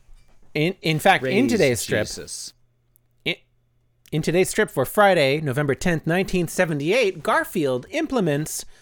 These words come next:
Speaker 1: some furniture modifications that I think could have legs.
Speaker 2: Mm. John, could you elaborate on that?
Speaker 1: Um, yeah, that's a, that's a, that's a pun.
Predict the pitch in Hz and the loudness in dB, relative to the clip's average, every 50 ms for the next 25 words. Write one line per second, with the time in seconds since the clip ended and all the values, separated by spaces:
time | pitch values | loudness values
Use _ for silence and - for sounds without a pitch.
0 | _ - - - - - - - 175 160 151 143 135 - _ _ - 277 285 302 | _ -20 -20 -20 -16 -10 -6 -4 -4 -4 -4 -4 -8 -12 _ _ -6 -4 -2 -2
1 | 277 - - - 143 123 117 113 110 104 101 - 104 - - 98 90 90 - - | -2 -4 -4 -4 -2 -2 -2 -2 -2 -4 -4 -6 -10 -10 -8 -8 -8 -8 -10 -12
2 | 98 101 - - - - - _ _ _ _ _ _ _ _ _ - - - - | -12 -12 -12 -14 -14 -16 -18 _ _ _ _ _ _ _ _ _ -20 -20 -20 -20
3 | _ _ - - _ _ - 208 202 233 269 - 330 262 190 170 - 202 185 170 | _ _ -20 -20 _ _ -2 0 0 0 0 0 -2 -4 -4 -4 -2 -2 0 2
4 | 180 185 175 196 208 226 180 101 90 - - - - - - - - - _ _ | 0 0 0 0 -2 -2 -2 -4 -6 -10 -16 -18 -18 -20 -20 -20 -20 -20 _ _
5 | _ _ _ _ _ _ _ _ _ _ _ _ _ _ _ _ _ _ _ _ | _ _ _ _ _ _ _ _ _ _ _ _ _ _ _ _ _ _ _ _
6 | _ _ _ _ _ _ _ - 110 110 110 110 107 104 104 101 98 95 95 92 | _ _ _ _ _ _ _ -10 -10 -8 -8 -8 -8 -8 -8 -8 -8 -8 -8 -10
7 | 87 85 80 73 - - - 127 - 190 214 220 202 190 - 202 - 370 370 220 | -12 -12 -14 -16 -16 -14 -10 -8 -6 -6 -6 -6 -8 -10 -12 -10 -8 -6 -6 -6
8 | 147 123 120 120 127 131 139 139 139 139 139 143 143 139 143 151 151 156 - - | -4 -4 -2 -2 -2 -2 -4 -4 -4 -4 -4 -4 -6 -6 -6 -8 -8 -10 -10 -14
9 | - _ _ _ _ _ _ _ _ _ _ _ _ _ _ _ _ _ _ _ | -18 _ _ _ _ _ _ _ _ _ _ _ _ _ _ _ _ _ _ _
10 | _ _ _ _ _ _ _ - - - - - _ _ _ _ _ _ _ _ | _ _ _ _ _ _ _ -20 -20 -20 -20 -20 _ _ _ _ _ _ _ _
11 | _ _ _ _ - 143 135 131 127 123 120 120 123 - - - 190 180 139 156 | _ _ _ _ -2 -2 0 0 0 -2 -4 -6 -8 -8 -4 -2 0 0 0 0
12 | 160 - - 175 147 143 135 - 170 - - 175 156 131 113 - - - - - | -4 -2 -2 0 0 0 -2 -2 -4 -4 -2 0 0 0 -2 -4 -10 -20 -20 -14
13 | - 147 - - - - - - 180 160 120 101 95 | -10 -10 -10 -10 -10 -12 -10 -8 -6 -6 -6 -8 -10